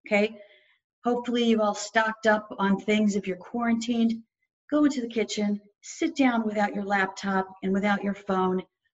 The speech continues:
Have a peaceful meal, nourish your body, eat plenty of protein to keep the energy level up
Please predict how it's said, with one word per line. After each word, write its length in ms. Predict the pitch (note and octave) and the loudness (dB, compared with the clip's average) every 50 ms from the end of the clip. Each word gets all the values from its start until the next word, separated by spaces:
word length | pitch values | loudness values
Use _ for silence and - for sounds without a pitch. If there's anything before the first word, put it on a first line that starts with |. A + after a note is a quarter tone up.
| _ _ - | _ _ -2
Have 160 | D#4+ E4 D4 | -2 0 0
a 80 | C#4+ | -2
peaceful 520 | C#4 - - A#3 G#3+ G3+ - - - G3+ G3 | -4 -4 -2 0 0 0 -2 -4 -4 0 2
meal, 300 | G3 G3 F#3+ F#3+ G3 G3 | 2 2 2 2 2 2
nourish 520 | G3 G#3 A3 A#3 C4 C4 B3 B3 - - | 4 4 4 4 2 2 2 0 -2 -4
your 120 | A3 G3+ F#3+ | -4 -4 -2
body, 500 | F#3+ F3 F3 F3 F3 F3+ F3+ F3 F#3 F3+ - - - _ _ _ _ _ | -2 -2 0 -2 -2 -2 -2 -2 -2 -4 -6 -14 -20 _ _ _ _ _
eat 200 | B3+ C4+ C4 - | -4 -4 -4 -4
plenty 280 | - C4 B3 A3 G#3+ G3 | -2 -2 -2 0 -2 -4
of 100 | F#3+ - | -6 -2
protein 520 | - G3+ F#3+ F#3+ F#3 - - F#3+ F#3+ F#3+ | 0 0 0 0 0 -2 0 0 0 0
to 80 | F#3 - | 0 -4
keep 240 | - - G3 F#3+ | -6 -6 -6 -4
the 140 | F#3+ F#3 - E3+ | -4 -4 -2 -2
energy 320 | F3 F3 E3+ - F3+ E3+ | -2 -2 -2 -4 -6 -6
level 400 | E3 E3+ E3 E3 D#3+ E3 E3 D#3+ - | -2 -2 -2 -2 -2 -4 -8 -6 -4
up 200 | D#3+ D#3+ D#3+ | -4 -4 -4